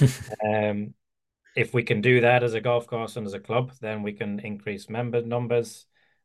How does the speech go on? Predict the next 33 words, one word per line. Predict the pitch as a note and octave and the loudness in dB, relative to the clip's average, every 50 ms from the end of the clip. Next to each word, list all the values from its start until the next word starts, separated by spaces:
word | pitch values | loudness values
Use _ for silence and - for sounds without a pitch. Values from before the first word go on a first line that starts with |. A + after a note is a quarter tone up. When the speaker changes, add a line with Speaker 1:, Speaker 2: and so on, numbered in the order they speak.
| _ - | _ -14
Speaker 2:
um, | G#2 F#2+ F#2+ F#2+ F#2 F#2 F#2+ F#2 | -14 -12 -12 -12 -12 -12 -12 -12
increased | F#2 F2+ - - G2 F#2 - | -14 -12 -10 -10 -10 -8 -4
green | - A2 A2 G#2+ | -4 -4 -4 -2
fee | - A2+ G#2+ G#2 | -2 -4 -2 0
rates, | G#2+ G#2+ A2 G#2+ - - | 2 2 0 0 -2 -6
et | A2+ G#2 - | -6 -6 -4
cetera, | - A2 G2+ - - G#2+ | -4 -6 -6 -4 -4 -4
and | G2+ - | -4 -4
societies | - G2 - G#2+ G#2 G#2+ G#2+ - A#2 A2 | -8 -6 -2 0 0 0 0 0 -2 -4
and | A2+ A2+ | -4 -2
things. | A2+ A#2+ A2+ G#2+ G#2 - | 0 0 0 -2 -4 -2
So, | - G#2+ G2+ G2+ G#2 - - - - - - - _ _ _ | -2 0 0 0 -2 -4 -10 -20 -20 -20 -20 -20 _ _ _
um, | C3 G#2+ G2+ G2 G2+ F#2+ G2 G2 G#2 - - - - | -2 -2 0 0 0 0 -2 -4 -6 -8 -12 2 6
they | D3 C3 | 10 10
all | C#3 C#3 B2+ A#2 | 12 12 10 10
sort | - A#2+ A2 G#2 | 8 8 8 8
of | G2 G#2+ | 8 8
intertwine | G#2 G2+ - F#2+ - G#2 G2+ G2 G2 F#2+ F#2 F#2 - _ | 6 6 4 2 4 4 4 4 2 0 -4 -8 -10 _
amongst | G#2+ G2+ G2 G2 G2 - - | -4 -2 -2 -2 -2 -2 -2
each | A2 G#2+ - B2+ | -2 0 2 2
other. | A2+ A2 G#2+ G2+ - _ _ - | 2 2 2 -2 -4 _ _ -8
Um, | F#2+ F#2+ F#2+ F#2 F#2 F#2 F#2 F#2 F#2 F2+ - _ _ _ _ _ _ _ _ _ | -6 -4 -4 -4 -4 -4 -4 -6 -8 -10 -14 _ _ _ _ _ _ _ _ _
but | - G#2 B2+ | 0 4 4
looking | B2+ A#2+ - G#2 | 4 4 4 0
forward | - G#2+ G2+ F#2+ - | 2 2 2 2 2
to | A2 | 0
getting | G2 G2+ F#2 F2 | -4 -4 -6 -6
stuck | - F#2+ - - | -8 -8 -6 -4
in, | G#2 G2 G2 | -4 -4 -4
like | F#2+ F#2 - | -6 -8 -10
I | - | -8
said, | - G2+ G2 G2 | -6 -6 -4 -4
yeah. | G2 F2+ | -4 -8